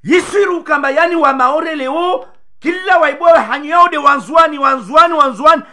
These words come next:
Na wanyu mzama unyuma, kama parukia.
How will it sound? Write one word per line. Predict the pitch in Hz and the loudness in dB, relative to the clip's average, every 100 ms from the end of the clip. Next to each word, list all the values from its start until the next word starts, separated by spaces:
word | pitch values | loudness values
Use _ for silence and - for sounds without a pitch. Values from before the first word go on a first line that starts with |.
| - | -20
Na | 175 262 | -4 0
wanyu | 370 440 403 | 2 2 -2
mzama | 294 339 392 415 | -4 -4 0 0
unyuma, | 370 403 370 - - - - | -2 -6 -6 -6 -12 -20 -18
kama | - 185 208 | -4 0 0
parukia. | - - - 330 311 - 202 175 | -4 -6 0 0 0 -8 -14 -12